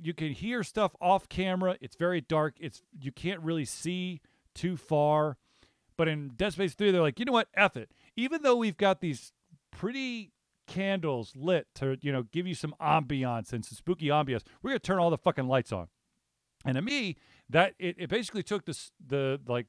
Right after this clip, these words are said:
the, the horror piece out of it and just became a generic space shooter.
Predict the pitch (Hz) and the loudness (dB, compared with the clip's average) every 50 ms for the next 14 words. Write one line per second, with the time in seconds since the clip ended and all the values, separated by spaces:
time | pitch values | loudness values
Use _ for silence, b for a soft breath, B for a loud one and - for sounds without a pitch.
0 | _ - 131 120 117 117 123 120 113 117 - - - - 214 226 220 202 170 151 | _ -4 -2 -2 -2 -2 -4 -4 -8 -8 -8 -6 0 2 2 4 4 4 2 0
1 | 131 - _ _ _ _ _ - - 190 190 156 - 180 185 180 170 131 151 160 | -2 -4 _ _ _ _ _ -10 -6 -4 -4 0 4 4 6 6 4 2 0 -2
2 | 147 127 135 135 - 147 - - 151 151 147 147 143 135 127 - _ _ _ _ | -4 -6 -8 -10 -10 -10 -8 -4 -4 -2 -2 -2 -2 -4 -6 -10 _ _ _ _
3 | _ - 135 - 139 139 139 143 151 156 151 147 135 - _ _ _ - - - | _ -6 -4 -2 -2 -4 -2 -2 0 0 0 0 -2 -4 _ _ _ -16 -16 -8
4 | - - 143 135 123 - - - - 143 120 101 101 104 | -2 0 0 0 0 -2 -6 -6 -6 -4 -4 -6 -8 -12